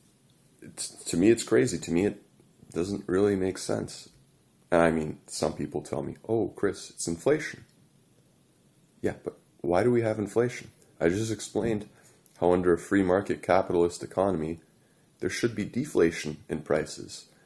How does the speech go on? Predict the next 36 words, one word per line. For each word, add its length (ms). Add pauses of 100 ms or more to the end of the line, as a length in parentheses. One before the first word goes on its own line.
(140)
Stuff 240
should 160
get 160
cheaper. 400
Stuff 260
should 160
get 240 (320)
more 240
valuable, 600
more 180
useful 720 (280)
to 100
the 140
end 200
consumer. 580 (480)
Businesses 600
should 260
be 80
competing 720 (260)
to 120
provide 440
cheaper 600 (100)
products, 680 (140)
cheaper 340
services, 840 (340)
with 200
more 160
value. 560 (2250)
And 140
the 40
more 320
of 260
this 160
competition 720
there 180
is, 320